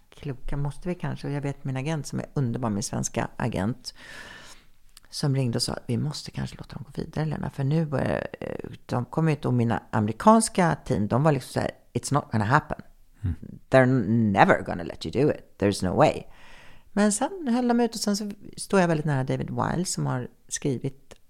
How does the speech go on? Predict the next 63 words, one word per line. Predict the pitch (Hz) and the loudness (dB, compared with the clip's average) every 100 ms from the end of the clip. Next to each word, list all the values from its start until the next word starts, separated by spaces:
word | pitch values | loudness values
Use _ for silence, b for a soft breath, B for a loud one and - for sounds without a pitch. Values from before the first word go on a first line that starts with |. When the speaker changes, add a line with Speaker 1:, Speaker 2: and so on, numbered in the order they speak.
| - | -10
Speaker 1:
Hunters | 135 - - - 143 - - - | -4 -4 -4 -6 -6 -6 -12 -8
och | 127 - - - - | -8 -8 -18 -18 -10
kreerat | - 131 120 123 - | -6 -4 -4 -6 -10
serien. | - 131 110 127 131 | -8 -6 -4 -4 -4
Och | 131 131 - b b b b b - - - | -6 -8 -16 b b b b b -16 -16 -6
jag | 143 | -2
pratade | - 180 - 151 | 6 6 6 2
med | 165 | 4
honom | 170 170 | 2 2
och | 180 | 0
sa | 135 | -2
att | 131 | 0
det | 147 | -2
här | |
skulle | 147 185 | -2 -4
vara, | 180 - | -4 -6
det, | - - - | -10 -12 -2
det | 208 | 2
är | |
någonting | 196 185 165 147 | 4 2 0 -2
med | 131 | 0
det | |
här | 131 | -2
som | - | -4
gör | 127 | -6
att | - | -6
det | 135 | -10
skulle | - - - | -10 -14 -10
vara | 147 | -10
så | - | -10
skitroligt | - - 226 135 - 185 143 - | -12 -6 -4 -4 -4 -4 -4 -6
att | - | -8
komma | - - | -8 -6
hem. | - - - | -6 -6 -6
Och | 52 | -4
jag | 151 | -4
ser | 147 190 | -4 -2
ju | 190 | -2
att | 180 | -2
jag | 160 | -6
har | 156 | -6
ett | - - | -8 -4
gap, | 170 - | -4 -4
för | - | -4
det | 147 | -2
var | 151 | 0
meningen | 151 139 131 | 0 0 -4
att | |
säsong | - - 131 - | -6 -6 -8 0
tre | - 202 180 | 4 6 4
skulle | - 147 | 0 -2
min | 143 139 | 0 0
karaktär | 147 143 - 131 | 0 0 0 -2
komma | 127 131 | 0 0
med. | 123 120 | 2 2
Nu | 135 | 0
blir | 135 135 | 2 2
det | 143 | 4
bara | 104 | 2
säsong | - - - - | 0 -4 -6 -6
två, | - - - - | -8 -10 -10 -12
that's | 165 - - - 127 | -12 -8 -8 -2 0
it. | 117 | 0